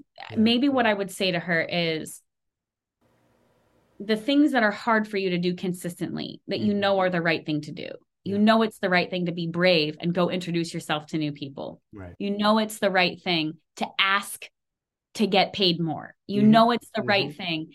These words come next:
Speaker 2: You
Speaker 1: Mm-hmm.
Speaker 2: know these things are the right thing. There's nothing novel that I can say in this space other than, "Why aren't you doing it?"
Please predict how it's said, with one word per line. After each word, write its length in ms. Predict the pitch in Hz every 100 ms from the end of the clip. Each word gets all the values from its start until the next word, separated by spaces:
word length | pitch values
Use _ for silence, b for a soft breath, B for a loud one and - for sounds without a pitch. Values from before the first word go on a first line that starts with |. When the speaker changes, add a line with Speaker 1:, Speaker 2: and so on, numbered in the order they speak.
| b
Speaker 2:
You 80 | 170
Speaker 1:
Mm-hmm. 120 | 220
Speaker 2:
know 160 | 254 269
these 180 | 220
things 220 | 208 185 175
are 100 | 165
the 80 |
right 160 | 151 -
thing. 100 | 156
There's 180 | 196 202
nothing 480 | 233 254 262 247 214
novel 380 | 208 202 202 202
that 120 | 190
I 100 | 180
can 200 | 180 180
say 320 | 175 185 160
in 120 | 156
this 200 | 160 151
space 420 | - 160 - 170 - b b b b
other 280 | 233 254 254
than, 320 | 202 180 180 -
"Why 320 | 180 208 254
aren't 240 | 240 233
you 80 | 220
doing 320 | 190 202 208 160
it?" 280 | 76 -